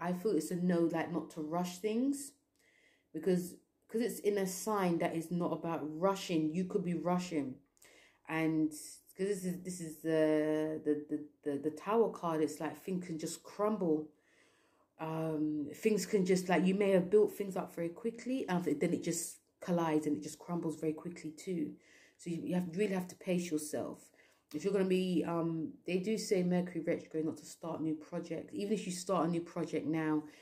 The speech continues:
it may take a long time for it to flourish. So I think it's good you're working on something,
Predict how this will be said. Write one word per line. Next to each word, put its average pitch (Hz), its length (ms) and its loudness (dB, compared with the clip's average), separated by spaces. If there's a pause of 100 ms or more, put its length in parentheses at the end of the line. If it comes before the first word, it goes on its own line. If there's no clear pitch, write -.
(260)
it 175 160 2
may 180 180 6
take 180 280 -2
a 165 40 2
long 170 360 4
time 160 320 -4
for 165 180 -6
it - 120 -4
to 180 100 -12
flourish. 170 760 0 (580)
So 175 400 4
I 180 60 2
think 233 280 2
it's 185 120 -2
good 208 240 0
you're 202 80 8
working 190 400 2
on 170 80 0
something, 165 720 -2